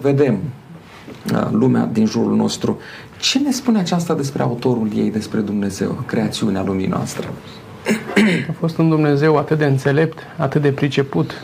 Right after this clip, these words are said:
Speaker 2: da, atât de dornic de a crea frumos, atât de dornic de, de a dărui din el, pur și simplu. Ceea ce vedem pe pământ și în noi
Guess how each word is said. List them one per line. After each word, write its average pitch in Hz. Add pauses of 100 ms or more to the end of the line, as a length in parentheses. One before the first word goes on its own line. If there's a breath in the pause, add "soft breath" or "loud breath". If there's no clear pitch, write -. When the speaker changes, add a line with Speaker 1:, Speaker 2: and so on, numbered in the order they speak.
(160)
Speaker 2:
da, 147
atât 143
de 147
dornic 143
de 135
a 131
crea 147
frumos, 143
atât 143
de 147
dornic 139
de, 139 (360 loud breath)
de 143
a 151
dărui 147
din 143
el, 151
pur 127
și 139
simplu. 143
Ceea 147
ce 143
vedem 143
pe 147
pământ 143
și 131
în 139
noi 156